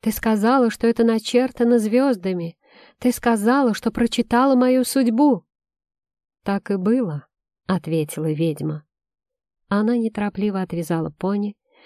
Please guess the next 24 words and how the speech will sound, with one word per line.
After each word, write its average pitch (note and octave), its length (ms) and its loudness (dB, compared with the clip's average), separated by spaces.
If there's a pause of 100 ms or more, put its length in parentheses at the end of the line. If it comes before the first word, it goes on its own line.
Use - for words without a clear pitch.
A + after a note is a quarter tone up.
(300)
и B3 140 0
тот D4+ 240 -2
потянулся B3 640 0
к - 80 -10
ней A3 160 2
носом, G#3 460 0
как D#3 200 -8
будто D#3+ 280 -6
они D#3 200 -2
были G3 280 0
старыми D#3+ 560 -6
приятелями. D#3 880 -8 (1120)
«И B3+ 160 0
что B3+ 400 -2
же B3+ 120 -2
случилось?» — C4+ 840 -2 (360)
закричала F3+ 560 -4
Онежка, F3 560 -2
даже F#3+ 320 0
не A3+ 140 2
думая A3 420 0
скрывать F3 440 -4
свою F3 360 -2
горечь. E3+ 580 -2